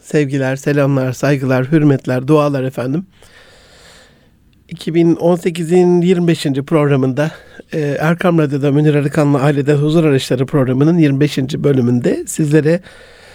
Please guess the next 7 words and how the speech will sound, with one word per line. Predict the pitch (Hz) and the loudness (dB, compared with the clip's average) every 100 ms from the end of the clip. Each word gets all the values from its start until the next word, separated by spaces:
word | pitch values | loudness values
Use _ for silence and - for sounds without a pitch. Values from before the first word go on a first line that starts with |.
| - - _ - | -20 -20 _ -2
bu | 196 | 0
hafta | 190 - 190 180 _ _ _ _ _ _ _ _ _ - | 0 0 -2 -2 _ _ _ _ _ _ _ _ _ -10
boş | 156 185 196 160 | -2 0 0 -4
vakitleri | 156 190 - 165 208 - _ _ - | -6 -10 -2 0 0 -2 _ _ -12
değerlendirme | 139 151 151 151 143 151 151 139 - _ | -4 -2 0 0 0 -2 -2 -4 -10 _
kalitemizi | 143 120 - 117 113 113 113 _ _ _ | -6 -4 -4 -4 -4 -8 -10 _ _ _
anlatacağım | 123 113 101 170 - | -6 -6 -6 -12 -14